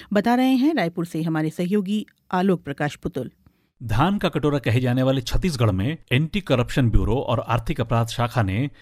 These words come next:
Speaker 2: दो हज़ार पन्द्रह में राज्य में नागरिक आपूर्ति निगम के अधिकारियों और कर्मचारियों के अट्ठाईस ठिकानों पर एक साथ छापा मारकर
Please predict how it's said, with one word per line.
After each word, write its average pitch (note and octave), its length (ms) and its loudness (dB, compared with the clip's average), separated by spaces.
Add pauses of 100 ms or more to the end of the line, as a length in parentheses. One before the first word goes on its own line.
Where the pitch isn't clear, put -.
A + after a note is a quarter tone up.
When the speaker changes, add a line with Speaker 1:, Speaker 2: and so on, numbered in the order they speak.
(240)
Speaker 2:
दो A#2 120 2
हज़ार C#3+ 280 4
पन्द्रह D3+ 340 0
में F3+ 140 0
राज्य A#2 320 0
में D3 100 2
नागरिक A2 520 -2
आपूर्ति G#2+ 420 2
निगम A#2+ 280 0
के A2 100 -4
अधिकारियों G#2 640 -2 (360)
और A#2 120 2
कर्मचारियों C#3+ 600 0
के C#3+ 120 -4
अट्ठाईस D3+ 580 -2
ठिकानों A#2 360 -2
पर A2 180 -2 (100)
एक C#3 220 -2
साथ A2 280 -4
छापा A#2+ 260 0
मारकर G2 480 -2